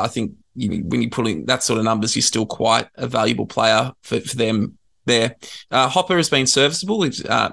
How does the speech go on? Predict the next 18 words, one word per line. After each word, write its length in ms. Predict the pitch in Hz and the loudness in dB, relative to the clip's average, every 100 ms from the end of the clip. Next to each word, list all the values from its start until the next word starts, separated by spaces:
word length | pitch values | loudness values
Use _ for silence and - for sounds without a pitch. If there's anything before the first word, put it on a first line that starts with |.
| - | -2
averaging 320 | 127 120 117 | -2 0 -2
twenty-two 380 | - 117 113 120 | 0 0 0 -2
disposals, 540 | 113 117 113 120 117 | 0 2 2 2 -4
four 200 | - 117 | -2 -2
tackles 420 | 117 120 113 120 | -2 -2 -2 0
and, 140 | 117 - | 0 0
and 120 | 123 | 0
four 200 | 120 113 | 0 0
point 220 | 107 117 | 2 0
eight 100 | - | 0
clearances, 420 | - 143 156 160 | 0 2 2 0
but 180 | 135 120 - - - | 0 -2 -4 -16 -4
he's 160 | 123 | 2
obviously 480 | 120 113 - 107 - - _ - | 2 2 2 2 0 -8 _ 0
out 220 | 120 - | 0 0
this 220 | 113 - | -2 0
week. 360 | 117 104 - - _ | 0 0 -2 -14 _
So, 420 | - 110 110 104 | -2 2 2 2